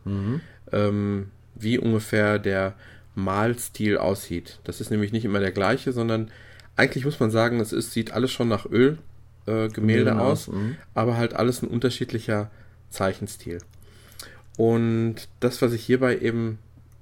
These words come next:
Speaker 2: schön dran finde, ist, das wirst du jetzt sehen, wenn ich das jetzt bestätige, dass eben mehrmals mit mehreren verschiedenen, ähm, Routinen da drüber gefahren wird
Speaker 1: Okay.
Speaker 2: eigentlich. Ich, äh, versuch's jetzt einfach mal hiermit.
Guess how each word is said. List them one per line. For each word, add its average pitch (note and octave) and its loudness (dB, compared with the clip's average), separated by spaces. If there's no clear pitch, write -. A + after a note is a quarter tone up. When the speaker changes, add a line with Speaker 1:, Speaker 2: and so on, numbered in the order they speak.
Speaker 2:
schön A2 -2
dran - -4
finde, C3+ -4
ist, - -6
das G#2 -6
wirst A#2+ -4
du A2+ 0
jetzt G#2 0
sehen, A#2 0
wenn A2+ 0
ich A2 -4
das A2 -2
jetzt A2 -8
bestätige, B2+ -2
dass G#2+ -4
eben A2+ -2
mehrmals B2+ 0
mit - -2
mehreren A#2 0
verschiedenen, A2+ -2
ähm, G2 -4
Routinen A#2 0
da G#2+ 2
drüber A2 0
gefahren E2+ -6
wird E2+ -4
Speaker 1:
Okay. E2 -4
Speaker 2:
eigentlich. E2+ -6
Ich, - -10
äh, G#2+ 0
versuch's A#2 -6
jetzt G#2+ -4
einfach G#2+ -8
mal F#2 -8
hiermit. A2+ -6